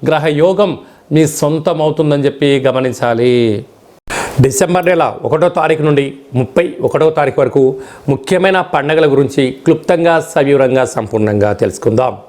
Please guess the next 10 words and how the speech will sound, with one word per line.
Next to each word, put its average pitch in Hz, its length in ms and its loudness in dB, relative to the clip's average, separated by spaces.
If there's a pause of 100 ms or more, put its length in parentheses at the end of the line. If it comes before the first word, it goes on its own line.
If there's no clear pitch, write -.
(640)
ఒకటో 175 240 2
తారీఖు 160 500 0 (280)
కార్తీక 147 520 2
మాసము, 139 640 -2 (180)
ఆదివారము, 135 960 0
అమావాస్య 139 480 0
సందర్భంగా 127 680 -2 (400)
మనం 139 220 -2
అందరము 143 360 2
కూడా 147 340 0